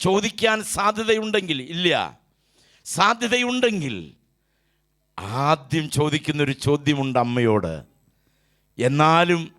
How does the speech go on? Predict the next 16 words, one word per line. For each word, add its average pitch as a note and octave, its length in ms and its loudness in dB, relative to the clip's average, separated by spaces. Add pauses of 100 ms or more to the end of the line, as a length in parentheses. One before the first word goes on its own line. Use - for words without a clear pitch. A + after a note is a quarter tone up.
(180)
അമ്മേ, C3 300 0 (1040)
എന്തിനാണ് D3 640 2 (100)
എന്നെ C#3+ 300 0 (1200)
അമ്മ C3 320 -4 (680)
ഗർഭപാത്രത്തിലിട്ട് C3 1200 -2 (960)
കൊല B2 140 0 (180)
ചെയ്തത്?" C3 340 0 (100)
ചോദിക്കാൻ E3+ 440 4 (100)
അവസരമുണ്ടെങ്കിൽ, G3 840 0 (240)
ഇല്ല, A3+ 180 0 (760)
പക്ഷേ E3+ 320 0 (460)
ഞാൻ C3+ 100 0 (140)
ചിന്തിക്കാൻ D#3+ 440 -2 (120)
വേണ്ടി C#3 200 -2 (100)
പറയട്ടെ, G#2+ 460 -4 (880)
അങ്ങനെ D3 220 0